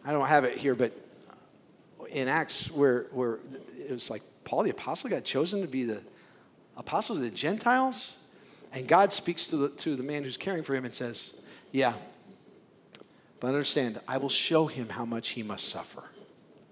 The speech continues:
Now, he's not doing that in retribution, 'cause he was a Christian hunter at one time. He's not doing it in punishment. No, his punishment's been absorbed by the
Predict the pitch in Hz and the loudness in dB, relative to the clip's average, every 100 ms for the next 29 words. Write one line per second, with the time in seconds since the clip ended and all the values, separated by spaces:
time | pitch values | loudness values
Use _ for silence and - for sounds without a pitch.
0 | - _ _ - _ _ _ - 170 131 | -20 _ _ -20 _ _ _ -4 2 2
1 | - 208 226 254 196 226 180 147 147 156 | 2 2 6 8 8 8 8 8 8 6
2 | 156 127 139 - - - - - - _ | 4 2 4 2 -2 -20 -20 -20 -20 _
3 | - - - - - 131 147 117 113 151 | -16 -16 -16 -20 -8 -2 0 0 -2 -2
4 | - 117 117 90 87 104 107 - - - | -2 -4 -6 -10 -14 -14 -12 -12 -14 -20
5 | - - - _ _ - - _ - - | -20 -20 -20 _ _ -20 -20 _ -12 4
6 | 240 214 233 147 127 - 214 151 - 107 | 6 6 6 4 0 2 4 4 2 -4
7 | - - 165 147 240 - 302 - 160 - | -12 0 6 8 8 8 6 6 2 0
8 | 170 160 123 160 143 127 123 113 | 2 2 6 6 6 4 4 0